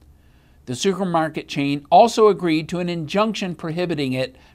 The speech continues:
from violating workers' comp laws and to continue to expand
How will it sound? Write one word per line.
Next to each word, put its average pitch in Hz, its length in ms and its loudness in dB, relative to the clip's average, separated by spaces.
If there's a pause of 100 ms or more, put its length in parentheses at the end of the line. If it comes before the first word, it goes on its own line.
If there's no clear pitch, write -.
from 131 180 -6
violating 185 540 4
workers' 160 380 -2
comp 156 340 -6
laws 113 460 -6 (260)
and 131 180 -6
to 143 100 -6
continue 208 520 -4
to 214 160 -2
expand 175 720 -4